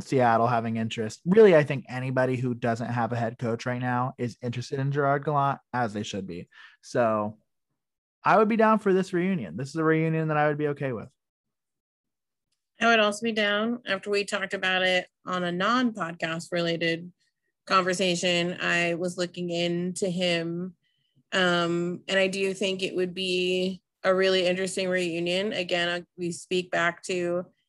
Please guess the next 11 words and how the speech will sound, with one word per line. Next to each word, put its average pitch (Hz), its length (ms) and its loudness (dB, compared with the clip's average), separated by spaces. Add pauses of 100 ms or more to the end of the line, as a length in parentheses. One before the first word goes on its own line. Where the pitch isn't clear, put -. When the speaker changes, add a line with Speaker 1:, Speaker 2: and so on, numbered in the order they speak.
(360)
Speaker 2:
the 190 80 0
chemistry 180 520 0
of 180 80 2
a 175 100 0
team 175 300 -4
with 175 140 -2
a 175 60 -4
coach 180 460 -2
and 170 280 -4
knowing 170 460 -2
what 170 300 2